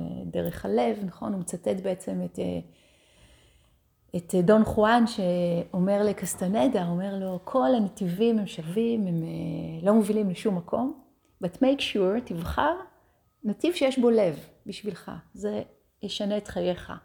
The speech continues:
מגיהנום ל-, לגן עדן." אז אותו דבר בדיוק, המילים שלנו הן שייכות ל-, למבט, הן שייכות ל-view, הן שייכות לסיפורים,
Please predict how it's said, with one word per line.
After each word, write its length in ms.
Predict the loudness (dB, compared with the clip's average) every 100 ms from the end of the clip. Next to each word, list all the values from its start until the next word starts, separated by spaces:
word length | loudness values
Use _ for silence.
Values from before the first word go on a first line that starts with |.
| _ -20 -20 -20 -18
מגיהנום 540 | -14 -10 -6 -6 -8 -10
ל-, 100 | -14 -20 _ -20 -20 _ _ -12 -6
לגן 260 | -2 0 0
עדן." 420 | -2 -4 -2 -4
אז 280 | -4 -6 -8 _ _ _ _ _ _ _
אותו 200 | -10 -4 -2
דבר 280 | 0 2 2 2
בדיוק, 500 | 0 2 0 -4 -14 -12
המילים 800 | -6 -4 -2 0 0 2 4 4
שלנו 680 | 4 0 0 -2 -2 -4 -6
הן 280 | -6 -4 -6 -8 _ -10
שייכות 800 | -4 -2 -2 0 2 2 0
ל-, 280 | -4 -4 -6 -8 -14 _ _ _ _ _ _ _ _ _ -2
למבט, 640 | 0 2 4 2 2 -2
הן 80 | -4
שייכות 640 | -2 -2 -2 -2 -4 -4
ל-view, 640 | -4 -2 0 0 0 0 -2
הן 100 | -2
שייכות 440 | -4 -4 -4 -4
לסיפורים, 880 | -6 -6 -6 -4 0 2 2 -2 -6